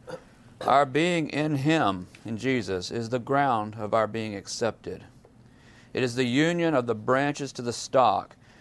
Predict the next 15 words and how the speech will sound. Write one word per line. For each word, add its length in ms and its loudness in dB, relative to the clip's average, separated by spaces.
which 200 -2
is 120 -6
the 80 -2
ground 420 4
of 100 -2
their 120 2
partaking 720 -2
of 100 -4
the 60 -6
sap 540 2
and 180 -8
life 300 0
of 100 -12
the 80 -8
stock. 540 -6